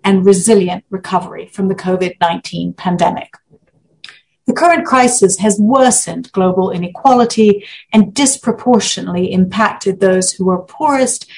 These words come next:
and most vulnerable across the world, particularly women and children. So in our conversation today, President Malpass and I will discuss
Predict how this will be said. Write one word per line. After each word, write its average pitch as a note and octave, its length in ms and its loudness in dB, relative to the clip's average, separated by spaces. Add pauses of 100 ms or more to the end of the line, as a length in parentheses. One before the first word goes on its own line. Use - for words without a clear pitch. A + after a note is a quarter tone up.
(160)
and G#3+ 160 6
most G3 360 4
vulnerable F3+ 640 0
across F#3 500 -2
the - 100 -2
world, F3 440 0 (360)
particularly G#3 720 0
women F3+ 540 2
and F#3 140 2
children. - 520 0 (480)
So - 160 0
in C#4+ 120 4
our E4+ 160 2
conversation B3 680 0
today, G3+ 640 0
President B3 440 0
Malpass G3+ 480 -2
and F#3+ 100 -4
I F3 160 0
will G3 140 -2
discuss G3 500 -2